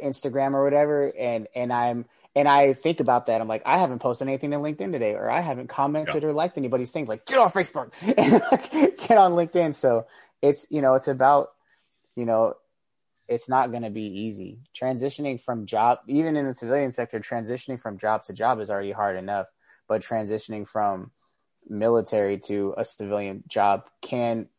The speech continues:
Speaker 1: be easier, or it can be way harder. It all just depends on how the employer values your experience, 'cause some employers don't wanna hire us. I mean, let's be honest, you know, and, but
Speaker 2: I
Speaker 1: in,
Speaker 2: can't
Speaker 1: in
Speaker 2: imagine why, like, <laughs> seriously.
Speaker 1: Yeah.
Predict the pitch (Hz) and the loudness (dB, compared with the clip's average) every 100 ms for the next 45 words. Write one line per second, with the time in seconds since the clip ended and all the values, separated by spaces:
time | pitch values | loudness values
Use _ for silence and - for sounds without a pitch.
0 | - 120 107 117 139 165 170 - 135 131 | -10 -6 -4 0 0 2 0 4 6 6
1 | 127 120 101 104 110 101 101 101 92 - | 2 -4 -4 -2 0 0 -2 -4 -8 -4
2 | 123 127 131 131 131 135 120 113 117 117 | 2 4 4 0 -4 -4 -2 0 0 0
3 | 110 101 117 113 104 104 104 104 101 104 | -4 -2 0 0 0 0 0 -2 -6 -6
4 | 98 92 - 110 95 80 - - 113 185 | -8 -8 -10 -10 -10 -12 -12 -6 -2 0
5 | 170 143 135 120 113 - 123 135 160 117 | 2 4 6 4 0 -2 4 6 6 4
6 | 101 92 - - - _ _ _ _ _ | 4 2 -4 -12 -20 _ _ _ _ _
7 | - 110 117 117 123 127 123 104 - 123 | -8 -2 0 0 0 2 2 0 -6 -4
8 | 117 113 117 - 127 120 131 135 - 135 | 2 4 2 0 -2 2 4 4 2 0
9 | 127 101 127 107 85 85 110 92 85 95 | 2 2 2 0 -2 0 2 2 2 0
10 | - 147 120 107 - 160 156 127 | 2 4 4 4 6 8 10 8